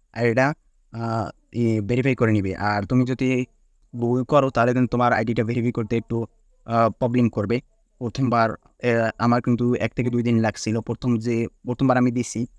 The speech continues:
তখন এটা ভেরিফাই নেয় নাই, কারণ এটা একটা সমস্যা হয়েছিল। আমি কিন্তু বয়সটা ঠিক মতো দিই নাই, প্রোফাইলের বয়সটার সাথে এটা আমি ঠিক মতো রাখি নাই। তো দ্বিতীয়বার আমি যেই প্রোফাইলের,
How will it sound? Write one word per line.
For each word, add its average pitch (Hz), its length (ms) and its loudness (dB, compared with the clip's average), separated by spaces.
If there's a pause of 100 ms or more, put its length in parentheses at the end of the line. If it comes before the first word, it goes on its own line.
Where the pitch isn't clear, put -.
(160)
তখন - 160 -4
এটা 123 140 2
ভেরিফাই 117 340 2
নেয় 113 160 2
নাই, 104 160 -2
কারণ 117 220 2
এটা 117 220 0
একটা 117 160 -2
সমস্যা 113 400 -2
হয়েছিল। 131 240 0
আমি 120 160 2
কিন্তু 117 180 0
বয়সটা 113 340 0
ঠিক 123 200 -4
মতো 120 160 0
দিই 110 120 2
নাই, 101 120 2
প্রোফাইলের 113 420 -2
বয়সটার 117 260 -4
সাথে - 160 -4
এটা 117 100 2
আমি 113 260 2
ঠিক 120 140 -2
মতো 117 160 0
রাখি 113 220 0
নাই। 104 120 0 (500)
তো 120 60 -12
দ্বিতীয়বার 127 340 2
আমি 127 260 4 (140)
যেই 120 260 0
প্রোফাইলের, 123 480 0